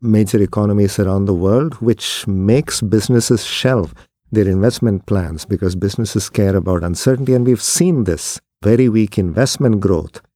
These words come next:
in the U S, very weak private investment growth in China. And investment growth is really important in terms of the long-term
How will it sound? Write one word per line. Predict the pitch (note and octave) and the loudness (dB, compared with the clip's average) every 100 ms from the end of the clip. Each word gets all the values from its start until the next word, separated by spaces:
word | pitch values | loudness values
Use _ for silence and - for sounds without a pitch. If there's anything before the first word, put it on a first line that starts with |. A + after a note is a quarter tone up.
| _ - | _ -2
in | A2+ G2 G2 | 0 2 2
the | F#2+ | 2
U | F#2+ A#2 | 2 0
S, | - | 0
very | G2+ G2 | 0 2
weak | G2+ G2+ - - | 2 0 -2 -4
private | G#2 A#2 C3 | 0 2 2
investment | A#2+ A2+ G#2 A#2+ G#2+ | 0 0 0 0 0
growth | G#2 A2 - | 2 2 0
in | A2+ | -2
China. | - A#2 B2 D#3 D3+ _ _ | 0 0 0 -2 -4 _ _
And | B2 | 2
investment | G2+ G#2 F#3 - E3 | 2 2 0 2 2
growth | A2+ A#2+ A#2 | 4 2 2
is | A2 - - F2+ | 0 -2 -4 -4
really | F2 F#2+ C3+ | 0 2 4
important | B2+ G#2+ A2 A2 A2+ G2+ | 2 2 0 0 0 -2
in | G2+ F2 | -2 0
terms | G2+ G#2 G2 | 0 0 -2
of | G2 - | -6 -4
the | F2+ | -4
long-term | E2 D#2+ F2+ D3+ D#3 - A#2 D2+ D2 | -2 0 2 2 0 -2 -2 -2 -10